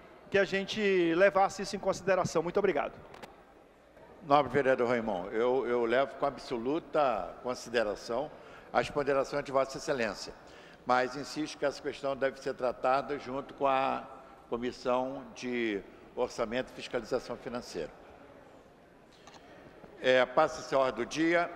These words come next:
Speaker 2: em tramitação especial em regime de urgência,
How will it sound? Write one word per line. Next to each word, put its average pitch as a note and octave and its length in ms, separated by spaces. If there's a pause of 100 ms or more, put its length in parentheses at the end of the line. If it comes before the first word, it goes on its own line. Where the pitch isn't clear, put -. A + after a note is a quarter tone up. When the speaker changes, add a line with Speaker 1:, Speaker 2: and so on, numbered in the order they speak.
(800)
Speaker 2:
em C#3+ 500 (260)
tramitação D#3+ 1000 (1000)
especial D#3 580
em - 20
regime C#3+ 340
de C#3+ 120
urgência, D3+ 760